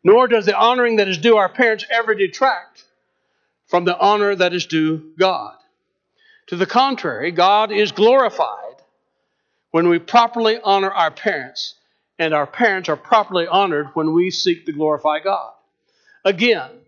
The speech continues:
no duty that's owed to God or no duty owed God ever makes it right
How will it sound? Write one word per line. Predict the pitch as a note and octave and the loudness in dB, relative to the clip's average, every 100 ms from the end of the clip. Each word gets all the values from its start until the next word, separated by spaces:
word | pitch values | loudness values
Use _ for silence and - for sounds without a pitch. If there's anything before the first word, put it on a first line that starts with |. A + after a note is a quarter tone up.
| _ _ _ _ _ _ _ _ - - _ _ _ _ _ | _ _ _ _ _ _ _ _ -20 -20 _ _ _ _ _
no | F#3 F3+ G#3 C4 | -6 0 2 2
duty | G3+ G3+ G3 G3 G3 - | 2 2 2 -2 -6 -8
that's | D3+ D3 - | -6 -6 -2
owed | F3 G3+ | 0 2
to | G3 | 0
God | D#3 C3 G#2 A#2 - _ _ _ _ _ _ _ _ _ _ _ _ | -2 -2 -4 -8 -16 _ _ _ _ _ _ _ _ _ _ _ _
or | - D3+ D3+ | -4 -2 0
no | E3+ G#3+ | 2 2
duty | F3+ A#3 A3+ E3 E3+ F3 - | 2 2 2 0 -4 -6 -2
owed | G#3 B3 F3 | 2 2 2
God | D#3 C3+ D#3 | 0 0 -2
ever | G#3 A3 A3+ | 0 0 2
makes | G#3+ A3 A3 | 2 0 0
it | G#3+ | 0
right | D3+ B2 C#3+ | -2 -2 -8